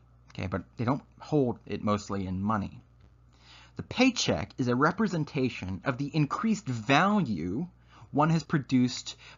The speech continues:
by a creative act in the world during the week. One has poured oneself into the world, has restructured it in various ways,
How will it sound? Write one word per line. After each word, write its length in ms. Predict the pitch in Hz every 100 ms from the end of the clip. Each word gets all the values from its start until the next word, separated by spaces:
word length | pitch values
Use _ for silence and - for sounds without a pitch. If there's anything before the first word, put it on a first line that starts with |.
| -
by 320 | 131 127 127 - - - - - - - - - - - - - - - _ - - -
a 60 |
creative 580 | - - 120 123 131 123 -
act 300 | 107 107 -
in 80 | 101
the 80 |
world 260 | 90 90 90
during 220 | 87 82
the 60 | -
week. 320 | - - - - -
One 200 | 127 127
has 160 | 123 -
poured 400 | - 202 185 165
oneself 560 | 160 156 - 143 123 - -
into 360 | - 165 156 147
the 100 | 117
world, 400 | 92 87 82 139 - - -
has 200 | - 123
restructured 760 | 135 180 - - 156 - 156 151
it 160 | 160
in 100 | 139
various 440 | 123 123 156 190 143
ways, 440 | 104 73 160 -